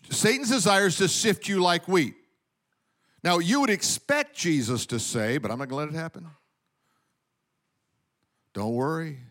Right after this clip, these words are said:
I've got you covered." And you know what he says? "But I'm praying that your faith fail not."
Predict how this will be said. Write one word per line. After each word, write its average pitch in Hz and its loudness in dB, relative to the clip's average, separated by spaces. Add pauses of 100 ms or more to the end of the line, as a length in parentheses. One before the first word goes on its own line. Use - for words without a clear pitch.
(520)
I've - -14
got 104 -8
you 120 -8
covered." 156 -8 (180)
And - -20
you 139 -2
know 185 0
what 185 0
he 185 -2
says? 185 -8 (720)
"But 120 -4
I'm 120 -4
praying 143 -4
that 120 -8
your 104 -4
faith 113 -6
fail 104 -6
not." 92 -10